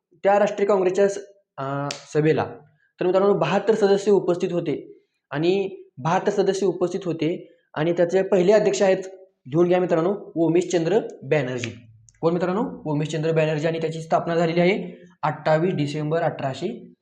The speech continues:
पंच्याऐंशी रोजी. तर पुढचा प्रश्न आहे मित्रांनो, मुंबई उच्च न्यायालयाची स्थापना,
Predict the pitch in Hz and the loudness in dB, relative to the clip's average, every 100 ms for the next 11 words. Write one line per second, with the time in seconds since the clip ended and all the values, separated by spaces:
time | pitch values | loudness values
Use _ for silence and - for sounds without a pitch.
0 | _ - 156 139 139 139 170 170 117 113 | _ -6 -4 -4 -6 -2 -2 -2 -2 -8
1 | - - - _ _ _ _ _ _ _ | -12 -20 -20 _ _ _ _ _ _ _
2 | _ - _ _ _ 143 151 160 160 165 | _ -20 _ _ _ -6 -4 0 0 0
3 | 170 180 180 180 185 208 185 - _ - | 0 0 2 2 2 -2 -6 -18 _ -4
4 | 170 185 180 214 214 202 - 202 202 196 | 0 2 4 4 4 0 0 2 4 4
5 | 190 196 202 170 147 123 | 0 0 0 0 0 -4